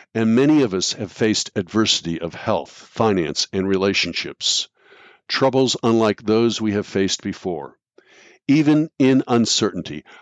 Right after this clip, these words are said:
our life path may be guided and shielded if we choose to trust God to provide guidance. Our task is to walk faithfully in the path which God provides. The decision is up to each of us.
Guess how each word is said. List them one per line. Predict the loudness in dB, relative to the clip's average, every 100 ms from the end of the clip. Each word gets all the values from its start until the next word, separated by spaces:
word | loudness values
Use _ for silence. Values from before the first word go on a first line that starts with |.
| _ 0
our | 2
life | 4 4 2 -2
path | -2 0 0 -4 -20 _ _ -4
may | -2
be | 0 0
guided | 2 2 4 0 0
and | -2 0
shielded | -2 0 -2 -2 -8 -18 -20 _
if | -8 -4
we | -4
choose | -2 0 0
to | -2
trust | -2 0 0 0
God | 0 0 -2
to | -8
provide | -4 0 0 -2 -4
guidance. | -4 -4 -10 -6 -4 -4 -10 _ _ _ _ _ -2
Our | 2 2
task | 2 0 2 0 -2
is | -4 -2
to | -2
walk | 0 0 -2
faithfully | -2 2 2 -2 -10 -10 -12 -20 -20 -14 -2
in | 0
the | 0
path | 0 2 0 -4
which | -8 -4
God | 0 0 0
provides. | -4 -4 -4 -4 -10 -8 -10 -10 _ _ _ -12
The |
decision | -2 0 2 2 2 0
is | 0 -2
up | -2 -4
to | -10 -2
each | -2 0
of | -6
us. | -8 -8 -6 -6